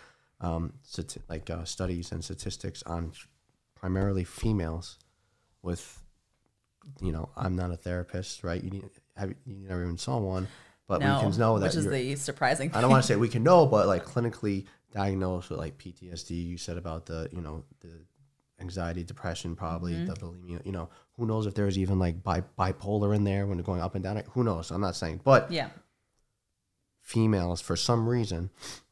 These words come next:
Speaker 1: are, and I don't have the number, I'm gonna try to look it up, highly more likely to develop cancer. And ovarian cancer was in there. So I was like, if she says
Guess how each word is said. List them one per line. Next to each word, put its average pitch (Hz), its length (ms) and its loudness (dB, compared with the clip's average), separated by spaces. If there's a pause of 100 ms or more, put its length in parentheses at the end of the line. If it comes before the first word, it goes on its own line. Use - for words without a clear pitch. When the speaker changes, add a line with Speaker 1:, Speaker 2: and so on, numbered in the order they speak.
(300)
Speaker 1:
are, 87 380 -2
and 87 80 -2
I 85 60 0
don't 104 120 0
have 104 120 0
the 107 80 0
number, 107 240 2
I'm 90 80 0
gonna 87 100 -2
try 95 100 0
to 90 60 -2
look 90 180 -2
it 98 60 0
up, 82 240 -2 (1080)
highly 95 360 0
more 90 200 0
likely 87 320 -4
to - 60 -14
develop 82 380 -10
cancer. - 420 -10 (260)
And 95 80 -6
ovarian 90 380 -2
cancer 82 340 -8
was 82 140 -10
in 76 80 -14
there. - 140 -12
So - 120 -4
I 87 40 0
was 82 80 -6
like, 78 120 -8
if 82 100 -6
she 117 180 0
says - 20 0